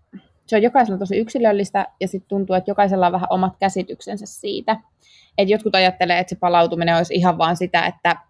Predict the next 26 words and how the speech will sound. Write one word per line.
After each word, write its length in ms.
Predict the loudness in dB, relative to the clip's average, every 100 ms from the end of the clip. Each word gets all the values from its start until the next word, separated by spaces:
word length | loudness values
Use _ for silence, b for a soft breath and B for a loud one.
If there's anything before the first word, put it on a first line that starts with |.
| -6
että 160 | -2 0
jos 160 | 0
on, 180 | 2 0 -4 _ _ -4
jos 220 | 0 0
on 40 | 0
vaikka 380 | 0 0 -4 _ _ 2
palauttava 560 | 4 4 2 0 -2 2
viikko, 340 | 0 -2 -6
niin 100 | -8
se 80 | -4
tarkoittaa 420 | -4 -4 -4 -4
sitä, 240 | -2 -4
että 320 | -4 -4 -4 -4 b b b 0
maataan 360 | 2 4 2
viikko 280 | 2 -2 -2
sohvalla 440 | 0 2 2 0 2
ja 240 | 0 -2 _ _ _
olla 260 | 2 4 4
ja 140 | 2
lössötetään 600 | 2 0 -4 -8 -4 -4
ja 80 | -4
syödään 320 | -4 -2 -2
irtokarkkeja. 640 | -2 -4 -2 -2 0 0 0 _ _
Ja 80 | -4
sitten 300 | -2 0 -2 0
taas 200 | 0